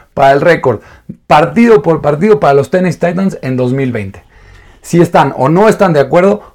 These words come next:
pueden ir a Twitter a arroba Beto Romano M o a la nueva cuenta de arroba Tres y Fuera Titans y decirme en qué concuerdan o en qué no concuerdan con mis predicciones y ahí nos echamos un buen debate.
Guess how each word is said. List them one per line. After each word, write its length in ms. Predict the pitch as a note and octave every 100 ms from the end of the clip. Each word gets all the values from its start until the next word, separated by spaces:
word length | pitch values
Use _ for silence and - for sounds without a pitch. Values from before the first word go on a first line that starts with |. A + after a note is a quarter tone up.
| -
pueden 280 | F3+ F#3+ F3+
ir 80 |
a 120 | D3 -
Twitter 380 | C#3 A#2 - -
a 280 | C3 G#2+ -
arroba 380 | B2 C#3 D#3+ C#3+
Beto 260 | B2+ D3+
Romano 400 | C3+ C#3 C#3 C3+
M 240 | C#3 B2 -
o 180 | F3+ G3
a 60 |
la 120 | F3
nueva 280 | E3 E3 D#3+
cuenta 300 | E3+ E3 C#3+
de 100 | D3+
arroba 380 | C#3 C#3+ C#3 C3
Tres 200 | C#3 C3
y 20 |
Fuera 280 | A#2+ C#3+ C3
Titans 400 | D3 C#3+ F3+ E3+ - - -
y 80 | C3+
decirme 480 | D#3 C#3+ F3 B2+ A#2
en 180 | C3+ C#3+
qué 120 | F#3
concuerdan 540 | E3 E3+ F3 E3+ F3+ E3+ - -
o 180 | D#3 E3+
en 60 |
qué 180 | E3+ A#3
no 160 | A3 F#3
concuerdan 520 | F3+ G3 A#3+ B3+ -
con 240 | G3+ G3+ G#3
mis 160 | G#3
predicciones 580 | - F3+ E3 A#3 B3+ B3
y 80 | D#3+
ahí 160 | E3+ G3
nos 160 | E3
echamos 320 | B2+ E3+ E3 D3+
un 120 | D3+
buen 200 | D3+ B2
debate. 320 | A2+ -